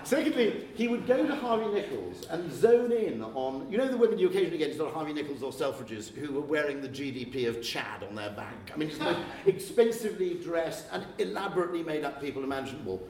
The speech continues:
And he'd go up to them and say, "Have you got this in a twelve?" <laughs> And watching their faces sink just, just, just brightened his afternoon.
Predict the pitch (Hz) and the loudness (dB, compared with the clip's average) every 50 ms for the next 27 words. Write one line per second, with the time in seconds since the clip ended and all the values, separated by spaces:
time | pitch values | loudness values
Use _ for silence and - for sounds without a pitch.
0 | - - - - - - - - 196 202 196 208 196 196 196 156 180 185 170 190 | -14 -18 -18 -20 -18 -10 -2 0 2 2 4 4 4 4 2 0 -2 -2 -2 -2
1 | 180 - - - - - 190 190 202 220 - 214 214 208 180 156 170 175 165 165 | -2 -2 -4 -10 -8 -2 -2 0 0 0 -2 -2 -2 0 -2 -2 -2 -4 -4 -4
2 | 165 - - 175 151 - - - - - - 160 - - - 196 165 - - - | -4 -4 0 2 2 2 0 -6 -8 -10 -10 -10 -10 -4 2 4 4 4 4 0
3 | - 214 - - - 180 - - 285 - - - - - - - 208 196 196 247 | 4 4 4 4 4 0 0 0 0 0 -2 -4 -4 -6 -2 2 2 4 4 6
4 | 285 262 - - 247 202 233 202 202 196 - 226 233 233 214 - 202 202 190 180 | 4 4 4 2 2 4 4 4 4 4 4 4 4 4 4 2 2 2 2 2
5 | 180 - - 233 208 - - - - - - - - - - - - - 220 202 | 0 2 6 8 8 8 6 2 -2 -2 -4 -4 -6 -6 -6 -6 0 2 4 4
6 | - - - - 208 220 - - - - - 214 190 - - - 190 202 208 208 | 4 2 -2 0 0 0 0 0 -2 -4 -2 -2 -2 -2 -2 2 2 6 8 8
7 | - - 202 202 160 165 160 170 160 156 160 - 170 170 160 123 - | 6 6 0 -2 -2 0 2 2 0 0 -2 -2 0 0 0 0 0